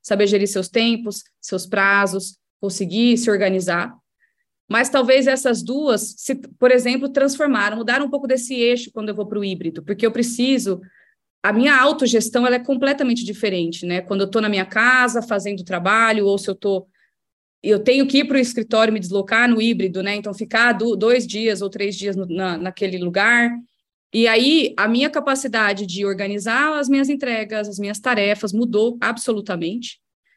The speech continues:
Inclusive, a gente tem muito, a gente vê muito essa questão nas empresas de essa forma de se colocar e autogerir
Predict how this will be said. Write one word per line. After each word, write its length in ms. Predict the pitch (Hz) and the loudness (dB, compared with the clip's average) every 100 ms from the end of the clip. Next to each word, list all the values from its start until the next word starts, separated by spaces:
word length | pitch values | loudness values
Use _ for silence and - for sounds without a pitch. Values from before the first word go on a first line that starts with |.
| _ _ - | _ _ -2
Inclusive, 600 | 240 247 233 247 277 240 | 0 0 0 2 2 2
a 60 | |
gente 200 | 233 220 | 2 0
tem 180 | - 220 | -2 -2
muito, 600 | 214 233 240 247 220 202 - | -2 -4 -2 0 0 -2 -6
a 60 | |
gente 180 | 196 196 | -8 -6
vê 220 | 190 240 | 0 4
muito 300 | 247 240 240 | 4 4 2
essa 180 | 226 226 | -4 -6
questão 360 | 220 214 - 202 | -6 -6 -4 -4
nas 140 | 202 | -4
empresas 580 | 202 202 196 190 196 185 | -4 -2 -2 -2 -4 -6
de 800 | 165 185 190 185 180 175 175 - _ _ _ _ _ _ _ _ | -8 -6 -4 -4 -4 -6 -8 -12 _ _ _ _ _ _ _ _
essa 220 | 214 214 208 | -2 0 -2
forma 440 | - 247 285 269 | 0 2 4 4
de 100 | 240 | 2
se 180 | 240 240 | 0 0
colocar 640 | 240 226 220 214 190 185 | 2 2 2 0 2 0
e 120 | - 208 | -2 -2
autogerir 640 | 202 202 185 196 190 | -2 -4 -2 -2 -4